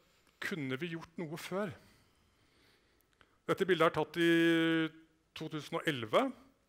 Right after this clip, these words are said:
Det første gatemagasinet kom på gaten i New York i nitten åttini.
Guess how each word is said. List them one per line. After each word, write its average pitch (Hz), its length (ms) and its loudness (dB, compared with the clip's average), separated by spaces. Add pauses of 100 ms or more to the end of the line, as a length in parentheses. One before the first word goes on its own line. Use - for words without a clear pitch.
(320)
Det 165 100 -8
første 175 260 -2
gatemagasinet 151 880 -2
kom 151 360 -2 (100)
på 156 240 2
gaten 143 320 0
i 147 80 -4
New 123 100 -2
York 180 360 0
i 156 100 -6
nitten 151 340 -4
åttini. 131 360 -6